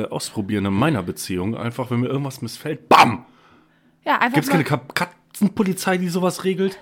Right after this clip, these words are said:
Speaker 2: Nee.
Speaker 1: Kann ich da niemanden callen?
Speaker 2: Nein, kannst du
Speaker 1: Okay.
Speaker 2: keinen callen. Ich hab mir tatsächlich vorhin, als ich in der Küche stand, bevor du hierher gekommen bist, gedacht:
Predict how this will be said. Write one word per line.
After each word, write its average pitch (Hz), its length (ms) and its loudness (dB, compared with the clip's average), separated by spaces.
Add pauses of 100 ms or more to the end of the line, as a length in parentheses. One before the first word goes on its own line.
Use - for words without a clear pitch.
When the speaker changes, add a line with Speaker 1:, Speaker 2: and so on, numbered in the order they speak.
(100)
Speaker 2:
Nee. 214 720 0
Speaker 1:
Kann 180 140 -6
ich - 80 -4
da 156 80 2
niemanden 147 320 2
callen? 160 440 0
Speaker 2:
Nein, 214 360 2
kannst 220 180 -2
du 233 40 0
Speaker 1:
Okay. 196 120 -2
Speaker 2:
keinen 190 220 0
callen. 180 360 -4 (880)
Ich 302 180 4
hab 302 220 2
mir 254 420 4 (140)
tatsächlich 262 640 -2
vorhin, 254 500 -2
als 202 160 0
ich 233 60 -2
in 220 40 0
der 208 100 0
Küche 285 220 2
stand, 269 440 0
bevor 233 280 -4
du 220 160 -2
hierher 240 280 -2
gekommen 254 220 -2
bist, 240 160 -4
gedacht: 226 260 2